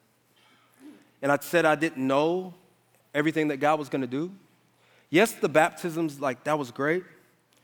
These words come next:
but God was up to something even so much more. When I woke up the next morning, we were staying at my aunt's house, and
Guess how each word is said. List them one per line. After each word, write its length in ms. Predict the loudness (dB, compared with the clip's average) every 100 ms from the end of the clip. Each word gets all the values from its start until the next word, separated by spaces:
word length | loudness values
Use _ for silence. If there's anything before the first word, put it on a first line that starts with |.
| _
but 120 | -8
God 200 | 0 0
was 120 | 0 -4
up 140 | -6
to 100 | -10
something 460 | -4 -4 -4 -8 -6
even 240 | -10 -10 -10
so 200 | -8 -6
much 280 | -8 -10
more. 260 | -12 -12 -12 -20 _ _ _ _ _ _ _ _ _ _ _ _ _ _ 4
When 100 | 6
I 40 |
woke 220 | 6 4
up 120 | 0
the 60 | 2
next 220 | 2 2
morning, 220 | 2 2
we 60 | 2
were 60 | 2
staying 200 | 2 2
at 80 |
my 80 | 2
aunt's 240 | 2 0 2
house, 380 | 2 2 -2
and 260 | -6 -6